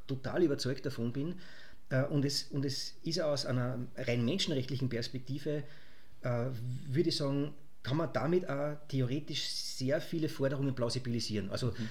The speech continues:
Speaker 1: zum Beispiel die Forderung, warum sollte es, äh, LehrerInnen mit Behinderung geben? Ja, aus dem Grund. Also zum Beispiel genau aus dem Grund. Also nicht nur, dass sie als Role Models, äh, äh, dienen können, sondern die stehen da natürlich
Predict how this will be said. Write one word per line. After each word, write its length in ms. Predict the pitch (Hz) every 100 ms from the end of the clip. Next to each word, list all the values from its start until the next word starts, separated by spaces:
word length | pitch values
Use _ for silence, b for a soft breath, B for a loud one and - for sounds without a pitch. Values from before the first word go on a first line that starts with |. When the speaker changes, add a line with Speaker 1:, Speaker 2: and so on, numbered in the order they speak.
| -
Speaker 1:
zum 80 | 139
Beispiel 180 | 131 139
die 80 |
Forderung, 640 | 139 120 143 147 151 143 131
warum 420 | 127 131 175 -
sollte 440 | - - 135 147 143
es, 440 | 139 - - -
äh, 200 | 127 127
LehrerInnen 680 | 120 113 139 139 147 143 135
mit 180 | 131 131
Behinderung 420 | 123 156 123 110
geben? 280 | 101 104 92 B B
Ja, 140 | 127 127
aus 120 | -
dem 140 | 127
Grund. 260 | 127 113 - - - - -
Also 160 | 127
zum 80 | 127
Beispiel 280 | 120 - 147
genau 140 | 131 127
aus 100 | 131
dem 160 | 151
Grund. 280 | 143 113 101 B B B -
Also 160 | 120
nicht 220 | 131 190
nur, 60 | 214
dass 180 | 147 -
sie 100 | 143
als 180 | 131 -
Role 160 | 131 196
Models, 540 | 135 120 135 143 - -
äh, 60 |
äh, 600 | 131 135 135 127 135 131 127
dienen 240 | 143 170 165
können, 400 | 147 143 175 190 B B B -
sondern 400 | - 143 143 147 - - - - -
die 80 | 127
stehen 260 | - 160
da 80 | 196
natürlich 460 | 170 165 185 -